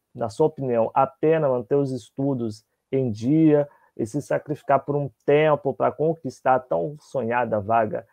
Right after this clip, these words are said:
nesse impor-, nesse importante órgão do serviço público brasileiro?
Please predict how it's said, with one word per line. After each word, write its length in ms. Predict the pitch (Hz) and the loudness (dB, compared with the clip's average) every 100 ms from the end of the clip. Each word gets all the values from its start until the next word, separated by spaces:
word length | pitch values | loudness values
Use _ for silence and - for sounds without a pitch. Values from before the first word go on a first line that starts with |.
| _ _ | _ _
nesse 240 | - 107 110 | -12 -10 -10
impor-, 280 | 120 110 _ | -8 -8 _
nesse 200 | 123 110 | -12 -12
importante 540 | - 110 - 131 123 120 | -10 -12 -8 -8 -6 2
órgão 480 | 123 127 110 110 107 _ | 4 4 0 -12 -14 _
do 80 | _ | _
serviço 320 | 123 110 107 | -8 -6 -8
público 320 | - 127 110 117 | -6 -6 -6 -6
brasileiro? 640 | 110 101 117 147 143 | -4 -4 -4 0 2